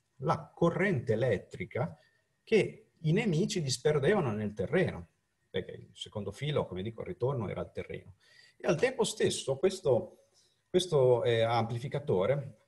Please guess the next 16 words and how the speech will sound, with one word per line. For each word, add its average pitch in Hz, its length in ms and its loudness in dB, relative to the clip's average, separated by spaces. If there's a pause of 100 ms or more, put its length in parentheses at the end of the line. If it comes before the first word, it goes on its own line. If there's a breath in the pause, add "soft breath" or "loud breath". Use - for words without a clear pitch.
costruiva, 180 560 -2 (180)
costituiva 156 760 -4
con 131 160 -6
i 127 60 -4
due 135 120 -4
fili, 127 280 -8
con 104 120 -8
i 101 40 -6
due 110 120 -2
bracci, 120 360 -4
eh, 190 260 -4
un'enorme 156 560 0
bobina, 113 440 -2
quindi 117 200 -6
un'enorme 131 380 0
antenna, 156 540 -2